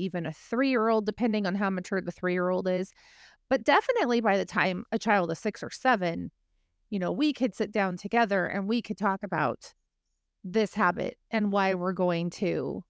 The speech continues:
um, why we're gonna be forming it. And she talks about trying to connect that with an idea.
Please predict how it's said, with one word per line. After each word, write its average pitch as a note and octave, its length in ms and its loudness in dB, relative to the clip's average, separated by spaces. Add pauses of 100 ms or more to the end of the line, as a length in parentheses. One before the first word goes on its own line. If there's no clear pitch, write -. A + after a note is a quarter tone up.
(480)
um, D#3+ 380 -4 (520)
why A3+ 220 4
we're A#3 100 2
gonna A3 140 0
be G3 80 0
forming A3 320 0
it. - 140 -12 (880)
And C4 160 2
she D#4 260 -2
talks - 320 0
about A4+ 240 2
trying A#3+ 520 0
to F#3+ 420 -2
connect F#3+ 500 -4
that E3+ 300 0 (1300)
with A3+ 400 0
an G#3+ 100 2
idea. F3+ 680 -2